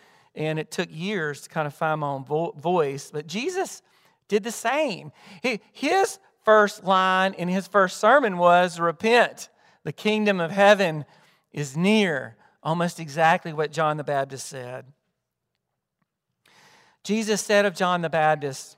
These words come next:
"There has never been a greater man born of woman than John." John was Jesus' favorite preacher. But when I heard Julia read the Gospels,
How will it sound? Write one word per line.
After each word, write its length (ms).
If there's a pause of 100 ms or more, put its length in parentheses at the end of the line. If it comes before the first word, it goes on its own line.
(120)
"There 220
has 200
never 380
been 460
a 100
greater 460
man 560 (260)
born 640 (160)
of 180
woman 480 (220)
than 180
John." 480 (2000)
John 360
was 140
Jesus' 520
favorite 380
preacher. 500 (1600)
But 140
when 140
I 260
heard 240
Julia 440
read 220
the 60
Gospels, 800